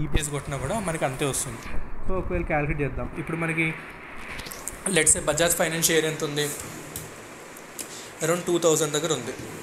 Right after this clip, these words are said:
అవునా? టూ థౌజండ్ ఫైవ్ హండ్రెడ్ అండ్ ఫిఫ్టీ వన్ దగ్గర ఉంది around share. And ఈపీఎస్ ఎంత ఇచ్చాడు మనకి? ఈపీఎస్ ఎంత ఇచ్చాడు? So, నైంటీ వన్ ఇచ్చాడు, ఓకేనా? So, డివైడ్ చేద్దాం, టూ థౌజండ్ ఫైవ్ ఫిఫ్టీ వన్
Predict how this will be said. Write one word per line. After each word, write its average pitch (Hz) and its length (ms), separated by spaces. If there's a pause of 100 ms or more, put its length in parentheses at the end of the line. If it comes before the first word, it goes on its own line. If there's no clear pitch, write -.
(160)
అవునా? 160 180 (440)
టూ 170 180
థౌజండ్ 165 380
ఫైవ్ 160 200
హండ్రెడ్ 160 200
అండ్ 190 120
ఫిఫ్టీ 165 280
వన్ 151 200
దగ్గర 143 240
ఉంది 127 140 (260)
around 139 260
share. 135 180 (380)
And 156 120 (200)
ఈపీఎస్ 170 320
ఎంత 160 140
ఇచ్చాడు 156 240
మనకి? 139 280 (500)
ఈపీఎస్ 160 420
ఎంత 151 120
ఇచ్చాడు? 139 420 (100)
So, 151 80 (640)
నైంటీ 156 240
వన్ 156 200
ఇచ్చాడు, 135 240 (300)
ఓకేనా? 135 220 (340)
So, 143 160
డివైడ్ 160 280
చేద్దాం, 143 240
టూ 151 240
థౌజండ్ 170 340
ఫైవ్ 160 300
ఫిఫ్టీ 160 420
వన్ 147 240